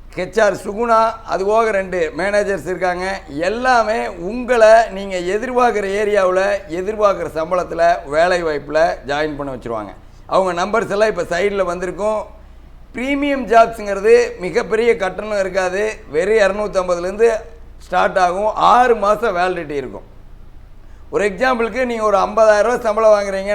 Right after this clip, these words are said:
நாற்பத்தஞ்சாயிரம் சம்பளம் வாங்குறீங்கன்னா, உங்களுக்கு ஏத்த மாதிரியான வேலை வாய்ப்பை உங்களுக்கு எக்ஸ்க்ளூசிவா இன்டர்வியூ கால்ஸ் ரெடி பண்ணி, உங்களை அந்த நிறுவனத்துல ஜாயின் பண்ண வரைக்கும் ஜி வி எஸ் இருக்கிற ஹெச் ஆர் பார்த்துக்குவாங்க. இதுக்கு ஒரு த்ரீ ஃபிஃப்டிலேருந்து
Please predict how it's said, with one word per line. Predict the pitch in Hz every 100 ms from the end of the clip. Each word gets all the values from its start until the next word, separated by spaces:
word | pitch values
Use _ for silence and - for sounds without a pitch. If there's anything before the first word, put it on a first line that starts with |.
| 196
நாற்பத்தஞ்சாயிரம் | 202 196 196 196 214 220 175
சம்பளம் | 190 214 202
வாங்குறீங்கன்னா, | 190 180 170 180 208 180 185
உங்களுக்கு | 233 269 262 269 202 220
ஏத்த | 220 208
மாதிரியான | 214 208 202 202 185
வேலை | 190 185
வாய்ப்பை | 170 156 165 185 196 - - - - - - 185
உங்களுக்கு | 254 254 254 202 185
எக்ஸ்க்ளூசிவா | - - 254 262 180 247 262 233
இன்டர்வியூ | 208 247 202
கால்ஸ் | 208 147 170
ரெடி | 185 190
பண்ணி, | 175 196 214 185 196
உங்களை | 247 247 262 233
அந்த | 196 185
நிறுவனத்துல | 208 226 214 190 185 147
ஜாயின் | 170 208 202 185
பண்ண | 180
வரைக்கும் | 165 190 165
ஜி | 180
வி | 180
எஸ் | 143
இருக்கிற | 151 151 131
ஹெச் | 127 156
ஆர் | 151 147
பார்த்துக்குவாங்க. | 151 147 147 143 160 175 - - - - 202
இதுக்கு | 220 202 226
ஒரு | 190
த்ரீ | 190 233 185
ஃபிஃப்டிலேருந்து | 214 190 226 226